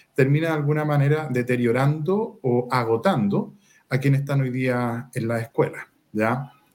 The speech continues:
Eh, razones, yo te diría que hay muchas. La literatura las ha estudiado de manera muy extensa,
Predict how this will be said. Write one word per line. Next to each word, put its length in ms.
Eh, 420
razones, 560
yo 100
te 100
diría 280
que 60
hay 100
muchas. 720
La 120
literatura 640
las 300
ha 60
estudiado 340
de 60
manera 200
muy 200
extensa, 840